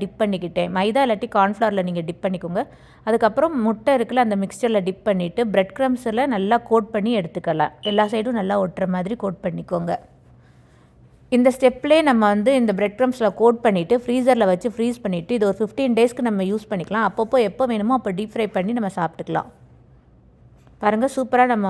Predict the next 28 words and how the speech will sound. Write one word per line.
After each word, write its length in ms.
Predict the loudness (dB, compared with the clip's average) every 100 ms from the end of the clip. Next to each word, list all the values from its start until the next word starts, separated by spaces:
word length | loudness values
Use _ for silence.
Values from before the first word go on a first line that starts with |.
| -2
வந்து 160 | -2 -2
இப்போ 120 | -2 -2
கோட் 180 | -2 0
பண்ணி 160 | -2 0
எடுத்தாச்சு. 540 | -2 -2 -4 -6 -6 -6 -8 -16 _ _ _ _ _ _ _ _ -20 _ _ _ _ _ -20 _ _ _ -4 0
முட்டைக்கு 400 | 0 0 -2 2
பதிலா 160 | 2 4
நீங்க 160 | 2 0 0
உள்ள 120 | 0 0
சீஸ் 220 | -2 -2 0
வச்சும் 280 | -2 -2 0
சாப்பிடலாம், 360 | 0 0 0 0
அதுவும் 200 | 2 0 0
நல்லா 160 | -2 -2
டேஸ்டா 320 | -4 -4 -2 -2
இருக்கும். 280 | -2 -2 -2 -6 -20 _ _ _ _ -20 _ _ _ _ _ _ -20 0
ஷ்ரெட்டட் 400 | 2 4 2 0
சீஸ், 160 | -6 -4
மொசரல்லா 380 | -4 0 2 2 0 -4
சீஸ், 200 | -6 -2
இல்லாட்டி 240 | 0 0 -2 -4
சீஸ் 200 | -6 -6
ஸ்டிக்கு, 340 | -10 -4 0 2
அது 100 | 2
மாதிரி 180 | -2 -2
வச்சுக்கலாம். 380 | -4 -6 -4 -2 -2
இது 100 | -2
மாதிரி 180 | 0